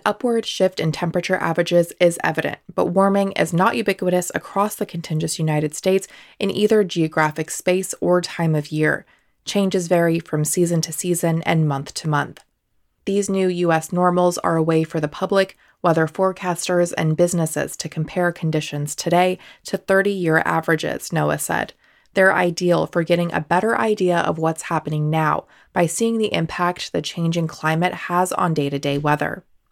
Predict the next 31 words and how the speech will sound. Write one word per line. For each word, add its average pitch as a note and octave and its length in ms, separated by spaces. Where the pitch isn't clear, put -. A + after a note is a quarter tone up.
Changes G#3+ 520
in F#3+ 80
averages F3+ 640
can, E3+ 240
quote, F#3+ 440
"be F3+ 300
subtle F3+ 500
depending F3+ 520
on D3 180
the D3+ 80
region, F3+ 560
season, D#3+ 460
and D3 200
time F3 440
frame," - 400
according D3 400
to D3+ 80
noaa, D3 380
but G3+ 160
there G#3 200
are G#3 40
still G3+ 440
some F3+ 320
clear A#3 480
differences F#3 640
based F3 360
on F#3+ 140
the F#3+ 80
most E3 300
recent D#3 340
data. D3 400